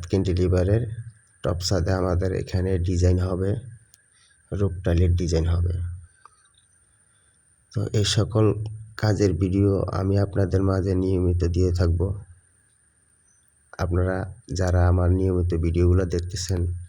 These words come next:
তারা পাশে থাকবেন। আর যারা এখন আমার YouTube চ্যানেলটাকে সাবস্ক্রাইব করেন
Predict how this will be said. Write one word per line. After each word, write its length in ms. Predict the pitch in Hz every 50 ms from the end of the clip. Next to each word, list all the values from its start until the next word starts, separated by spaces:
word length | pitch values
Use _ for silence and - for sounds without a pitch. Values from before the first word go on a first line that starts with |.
| - _ _ _ _ _ _ _ _ _ - _ _ _ _ _ _ _ _ _ _ _ _ _ _ _ _ -
তারা 200 | 90 85 92 87 90 85
পাশে 220 | 85 87 85 90 85 -
থাকবেন। 340 | 92 87 78 - 87 90 90 87 90 92
আর 120 | 90 90 87 87 90
যারা 180 | 90 92 92 90 92
এখন 160 | 90 90 95 95 92
আমার 180 | 90 92 95 92 - - 95
YouTube 300 | 95 87 90 95 90 90 -
চ্যানেলটাকে 500 | 85 90 92 90 90 87 92 92 92 98 - -
সাবস্ক্রাইব 440 | 95 90 87 90 - - 95 90 87 - -
করেন 220 | 95 95 92 92